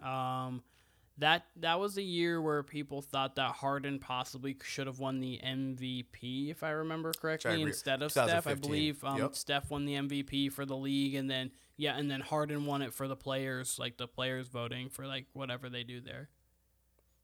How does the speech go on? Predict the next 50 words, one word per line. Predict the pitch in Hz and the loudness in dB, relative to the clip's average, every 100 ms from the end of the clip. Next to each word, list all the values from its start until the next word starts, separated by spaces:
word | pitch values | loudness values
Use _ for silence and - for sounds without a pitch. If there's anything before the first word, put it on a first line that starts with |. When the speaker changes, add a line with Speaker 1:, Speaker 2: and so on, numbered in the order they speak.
| - | -2
Speaker 2:
Yeah, | 107 | 0
I | |
don't | 131 | 2
even | 135 | 0
know | 107 | -2
if | |
they | 101 | -4
still | 90 - 90 | -4 -2 -4
do | 82 98 | -4 -4
that. | 85 80 - | -4 -8 -8
They | - | -6
kinda | 95 - 110 | -2 0 0
got | 92 82 | -2 -2
rid | 95 104 | -2 -2
of | |
that, | 82 80 - | -4 -6 -8
or | - 85 76 | -10 -8 -4
I | 110 | -4
don't | 104 | -4
know | 87 | -4
what | 107 92 | -6 -8
the | - | -14
fuck | 85 | -12
happened | 82 78 80 80 - - - | -10 -10 -10 -16 -18 -20 -16
with | - | -12
the | 85 | -8
Speaker 1:
I, | - | -6
Speaker 2:
N | 90 123 | -4 -4
B | 87 90 _ _ | -8 -12 _ _
P | - 104 92 | -10 -6 -4
A. | 85 78 | -4 -4
Speaker 1:
I, | 143 - _ _ _ _ _ _ _ _ _ _ | -6 -8 _ _ _ _ _ _ _ _ _ _
I | 147 | -6
believe | 147 147 147 170 | -2 -2 0 -2
so, | - 139 139 135 | -2 0 0 0
but | 131 95 | -4 -2
yeah, | 147 139 | 0 0
that's | 135 139 135 | 2 0 0
what, | 139 180 - _ _ - 151 | -2 -4 -4 _ _ -20 0
I | 156 | 2
would | 147 139 | 2 0
say | 143 | 0
that | 143 139 | 2 4
was | 135 139 | 2 -2
kind | - 147 147 | 0 2 4
of | 143 135 131 | 2 0 -2
the | 135 131 | 0 0
whole | - 135 135 | 2 2 2
thing. | - 131 131 135 | 0 -2 -2 -2
Like, | 131 131 | -2 -4